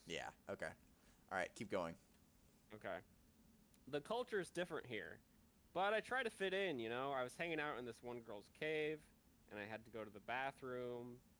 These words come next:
Speaker 2: But I wanted to respect their customs. So I did my business, uh, but then she gets all upset. Uh, apparently, if you're s-, not wearing a still suit, it's still rude to just shit your pants.
Speaker 1: <laughs>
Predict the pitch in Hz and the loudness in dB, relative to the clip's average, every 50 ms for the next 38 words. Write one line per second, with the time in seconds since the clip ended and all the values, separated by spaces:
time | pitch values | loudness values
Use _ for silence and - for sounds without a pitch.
0 | - - - - - - - - - 131 135 147 165 202 202 - 220 208 196 - | -20 -20 -20 -20 -14 -2 0 0 2 2 2 2 2 0 0 -2 -2 -4 -4 -4
1 | - - 180 180 185 - - 170 160 156 - 170 165 160 - - - 101 82 76 | -4 -2 -2 -2 -2 -2 -4 -4 -4 -2 2 2 2 2 0 -4 -10 -10 -10 -10
2 | 78 - - - - - - - - - - - - - - 131 123 123 123 123 | -12 -16 -18 -20 -20 -20 -20 -20 -20 -20 -20 -20 -20 -8 -2 0 2 2 4 4
3 | 123 123 120 113 110 123 127 147 165 190 196 185 165 160 139 127 117 127 127 123 | 4 2 2 0 0 -2 -4 -4 -2 -4 -4 -4 -2 0 0 0 0 -2 -2 -2
4 | 131 143 - - - - - - - - 120 120 117 123 131 131 - 160 170 185 | -2 -4 -6 -12 -20 -20 -20 -20 -12 -4 -2 -2 -2 -2 -4 -4 -2 -2 -2 -2
5 | 175 - 202 180 185 185 175 - 185 180 170 139 - - - 196 214 185 127 117 | -4 -6 -6 -2 -2 -4 -2 0 0 2 2 0 -2 -4 0 2 2 4 4 2
6 | - - - - - - - - - - - - - - - - 127 120 120 123 | 0 -4 -14 -20 -20 -20 -20 -20 -20 -20 -20 -20 -20 -14 -4 0 2 2 2 0
7 | - - 262 240 - - 190 185 180 - - 165 151 - - - - 165 180 175 | 0 -2 -2 -2 0 0 0 -2 -2 -2 -4 -8 -8 -8 -12 -8 -2 0 0 0
8 | 117 165 175 170 165 151 131 120 - - - 160 170 185 170 - - 131 113 113 | 2 2 0 2 2 2 0 -2 -4 -6 -2 0 0 0 -2 -4 -6 -6 -4 -4
9 | 107 - 113 113 - - - - 175 160 139 120 113 120 131 135 127 120 113 92 | -4 -6 -6 -8 -8 -8 -8 -4 -2 -2 -2 -2 -4 -4 -2 -2 -4 -4 -8 -12
10 | 110 104 - - - 135 - - 104 98 - 127 127 123 107 92 - - - - | -12 -12 -12 -8 -8 -8 -8 -8 -12 -10 -4 -2 0 0 0 -2 0 6 8 10
11 | - 180 - - - - - - - - - - - - - - - - - - | 12 12 12 12 12 12 12 10 10 8 8 6 6 6 4 4 2 2 0 -2
12 | - - - - - - - 190 180 - - - 208 | -6 -6 -4 -4 -4 -2 2 2 2 2 2 0 0